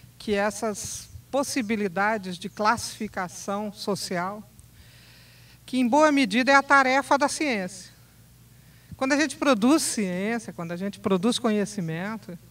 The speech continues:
em boa medida é exatamente isso que a gente tá fazendo, tentando entender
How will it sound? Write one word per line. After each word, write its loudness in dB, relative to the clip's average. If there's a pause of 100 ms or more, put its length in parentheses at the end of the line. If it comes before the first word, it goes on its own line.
(600)
em -2
boa 6
medida 0 (320)
é 0
exatamente 0
isso 2
que 0
a 2
gente -6
tá -2
fazendo, -4
tentando 0
entender 0